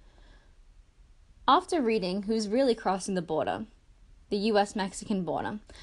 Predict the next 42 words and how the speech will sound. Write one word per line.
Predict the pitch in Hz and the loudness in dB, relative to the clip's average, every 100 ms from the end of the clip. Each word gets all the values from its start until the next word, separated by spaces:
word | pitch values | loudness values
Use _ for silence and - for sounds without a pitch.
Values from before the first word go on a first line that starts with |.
| - | -14
an | - | -2
article | 196 196 - 247 | 2 2 2 4
by | 233 240 | 4 2
Forbes, | - 147 143 - - - | 0 0 -2 -6 -12 -6
I | 214 | -2
came | 240 254 | 2 2
across | 349 - 233 226 | 4 4 4 2
a | |
few | - 240 | -4 -2
things | 320 208 180 208 | 2 2 2 0
I | |
didn't | 233 277 220 | 0 0 0
know | 269 285 165 - - - - - - - - - | 0 0 -2 -10 -20 -20 -20 -20 -20 -20 -20 -4
about | 220 226 226 | 4 4 6
the | 208 | 4
locations | 196 196 208 240 285 233 | 2 2 -2 2 2 2
of | - | -2
immigrants | 208 220 233 233 | -2 0 0 -2
coming | - 285 190 | -2 -2 -2
to | 196 | -4
the | |
United | 190 180 190 | -2 -2 -2
States. | - 175 - - - - - - - - - | -4 -4 -6 -12 -14 -20 -20 -20 -20 -20 -2
What | 240 240 | -2 2
tends | 311 392 | 0 2
to | 427 | 2
be | 403 | 4
overlooked | 233 233 220 190 214 | 4 4 4 2 0
in | 190 | -4
the | 185 | -4
topic | - 190 - 254 | 0 0 0 -6
of | 240 | -2
immigration | 220 214 208 196 - - - | 0 0 2 0 -2 -6 -6
are | 196 | -4
who | 254 254 | 0 4
are | 240 262 | 4 4
these | 180 | 0
people. | - - - - 196 - - - - - - - | -4 -10 -6 -6 -8 -14 -20 -20 -20 -20 -20 -6
The | 247 | -4
president | - 302 359 370 294 | 4 4 6 2 4
has | 277 | 2
used, | 208 247 269 - | 2 0 0 -10